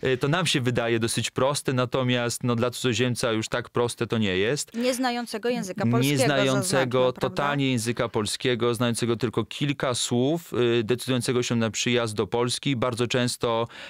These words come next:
Speaker 1: y, na cały okres studiowania, czyli na dwa bądź trzy lata, w zależności od tego, y, jaki stopień studiów wybierze. Y, i to jest, y,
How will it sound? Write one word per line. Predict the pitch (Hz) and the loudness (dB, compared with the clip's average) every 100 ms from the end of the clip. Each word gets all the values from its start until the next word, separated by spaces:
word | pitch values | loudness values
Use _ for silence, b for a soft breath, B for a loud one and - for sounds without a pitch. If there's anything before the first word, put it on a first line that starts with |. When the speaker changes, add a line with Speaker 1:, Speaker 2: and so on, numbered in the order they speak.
| B - | B -4
Speaker 1:
y, | 117 113 110 | 0 2 2
na | 120 | 0
cały | - 135 127 | 0 2 2
okres | 131 123 110 104 - | 0 0 -2 -2 -4
studiowania, | - - 113 104 98 120 135 | -6 -4 0 0 0 0 -2
czyli | 117 120 110 | 0 0 2
na | 107 101 98 | 0 -2 -4
dwa | 92 120 | -2 -2
bądź | 110 104 - | 0 -2 -2
trzy | - - | -4 0
lata, | 110 120 127 | 0 0 0
w | |
zależności | 107 104 110 - 110 | 0 0 0 -2 -6
od | 101 | -4
tego, | 113 104 104 B B B - | -2 2 0 B B B -2
y, | 107 | 0
jaki | 113 117 | 0 -2
stopień | 110 117 117 | -4 -2 -2
studiów | - 107 110 - | -2 -2 -2 -2
wybierze. | 107 113 120 101 101 92 120 147 170 B B - | -4 0 2 2 0 2 2 0 -2 B B -2
Y, | 131 135 | 2 0
i | - 202 147 147 147 147 | -2 -2 0 2 2 0
to | 143 | 0
jest, | 147 139 - 143 | 0 0 -2 0
y, | 143 | 0